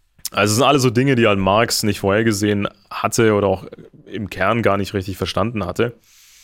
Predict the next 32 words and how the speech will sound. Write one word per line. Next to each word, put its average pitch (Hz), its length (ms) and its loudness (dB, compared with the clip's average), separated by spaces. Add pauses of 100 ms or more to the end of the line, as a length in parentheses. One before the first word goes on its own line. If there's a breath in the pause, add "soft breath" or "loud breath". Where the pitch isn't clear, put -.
(1040 soft breath)
Äh, 95 320 2
und 104 160 -2
seine 104 180 4
Arbeits-, 110 440 2
ich 113 80 -4
meine, 113 180 2
das 110 80 -2
ist 120 140 -8
das - 60 -12
Einzige, 127 480 2
ich 113 80 0
meine, 117 180 2
im 113 120 0
Kern 117 300 2
hat 131 100 2
er 123 60 6
ja 117 100 4
nur 120 140 2
gesagt, 107 500 2
dass, - 260 -6
dass - 280 0
der 101 160 0
frühe 123 320 0
Kapitalismus 107 720 0
war 98 100 2
mies 107 600 -2 (220)
und 101 100 -8
ausbeuterisch. 95 760 -2 (200 soft breath)
Das 107 240 0
wusste 165 340 2
auch 98 160 0
jeder. - 320 -6